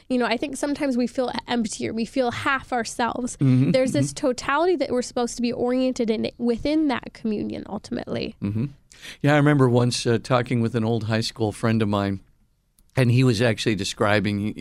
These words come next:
Speaker 2: he, he said, you know, "Boy, you know, there are just days when I just feel just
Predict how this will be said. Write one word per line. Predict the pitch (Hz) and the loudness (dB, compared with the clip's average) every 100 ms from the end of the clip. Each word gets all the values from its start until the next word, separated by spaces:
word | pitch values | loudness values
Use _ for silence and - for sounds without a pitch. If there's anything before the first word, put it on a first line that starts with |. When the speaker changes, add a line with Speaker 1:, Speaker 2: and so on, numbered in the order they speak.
| 110 | -6
Speaker 2:
he, | - | -4
he | 107 | -6
said, | - 104 92 | -4 -6 -4
you | 107 | -4
know, | 107 98 _ _ _ _ _ _ _ - | -4 -6 _ _ _ _ _ _ _ -2
"Boy, | 151 127 | 0 2
you | 113 107 | 2 0
know, | 107 | 0
there | 104 131 117 | 0 0 0
are | 101 | -2
just | 107 101 | -4 -4
days | 107 113 110 104 | 0 0 0 -2
when | 104 | -2
I | 107 | -2
just | 104 95 | -4 -8
feel | - 107 98 - | -4 0 0 0
just | 120 98 | -4 -8